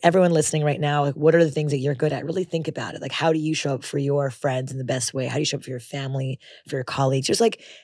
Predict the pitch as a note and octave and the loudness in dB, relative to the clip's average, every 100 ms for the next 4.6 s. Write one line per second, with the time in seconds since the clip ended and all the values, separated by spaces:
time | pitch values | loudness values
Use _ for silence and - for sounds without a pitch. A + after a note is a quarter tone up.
0 | - A3 A#3 G#3 F#3+ F#3+ D#3+ D#3+ D3 A#2 | 2 6 6 6 4 2 2 2 0 -6
1 | - - - D#3+ - F2+ - - C3 C#3 | -10 -8 -2 -2 -2 -4 -8 -10 -4 2
2 | D3+ F#3 - - - F#3+ G3 F#3+ F3 F3+ | 6 6 4 4 8 8 8 4 4 4
3 | E3+ D#3 C#3+ C#3+ C3+ B2+ B2+ D3+ D#3+ D#3+ | 4 2 0 -4 -4 -6 -6 -2 2 4
4 | E3 D3+ C#3+ D#3+ D3 | 4 2 4 4 4